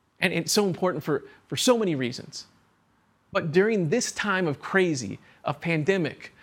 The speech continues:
of online learning, of getting back to work, of being reintroduced to, to the outside world once again,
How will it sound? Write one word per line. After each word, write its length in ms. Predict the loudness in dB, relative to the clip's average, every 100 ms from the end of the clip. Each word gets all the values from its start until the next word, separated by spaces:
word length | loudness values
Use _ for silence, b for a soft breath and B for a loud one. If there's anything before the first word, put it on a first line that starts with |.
| B B
of 160 | -4 4
online 520 | 4 4 4 2 4
learning, 460 | 4 2 0 -2 -10 B B
of 220 | 0 2 4
getting 280 | 6 6
back 240 | 4 2 2
to 120 | 2
work, 400 | 4 4 4 2
of 100 | 2
being 240 | 4 4
reintroduced 680 | 4 4 2 4 4 4 4
to, 180 | 4 4 B B 6
to 140 | 6
the 220 | 6 0 4
outside 540 | 4 4 4 4 6
world 260 | 4 4 4
once 240 | 2 2
again, 380 | 2 2 2